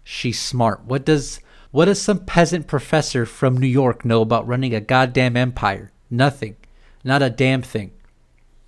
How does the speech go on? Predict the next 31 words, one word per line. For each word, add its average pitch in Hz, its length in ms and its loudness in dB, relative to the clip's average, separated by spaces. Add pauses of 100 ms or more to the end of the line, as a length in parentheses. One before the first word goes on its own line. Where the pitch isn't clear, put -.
(280)
And 131 140 2
also, 156 380 4
is 135 260 0
there 139 160 2
nothing 170 640 0 (580)
more 127 320 2
American 127 800 0 (280)
than 123 140 2
just 117 280 -2
pissing 151 420 2
away 123 280 2
a 120 60 4
fortune 113 800 -2
to - 140 -4
go 127 260 2
live 123 480 0
off - 320 -8
of 117 60 -12
a 113 80 -4
professor's 127 600 -6
salary 117 580 0
in 110 260 -4
New 110 80 0
York? 104 500 -4 (260)
Is 131 180 2
there 139 200 6
anything 180 460 4
more 143 180 2
American 127 640 2
than 113 160 -2
that? 107 320 -2